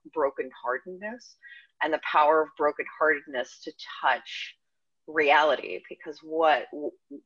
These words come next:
what it basically does is it, it gives you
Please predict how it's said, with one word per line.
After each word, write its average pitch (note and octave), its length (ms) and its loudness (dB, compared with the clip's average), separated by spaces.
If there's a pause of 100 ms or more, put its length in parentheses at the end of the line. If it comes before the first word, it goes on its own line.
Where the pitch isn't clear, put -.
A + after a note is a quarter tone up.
(140)
what D#3+ 240 4
it - 100 -4
basically D3+ 460 -4
does C#3+ 260 4
is C#3 140 -12
it, A#2+ 240 2 (1040)
it E3+ 200 -2
gives F3+ 280 0
you D3+ 340 -4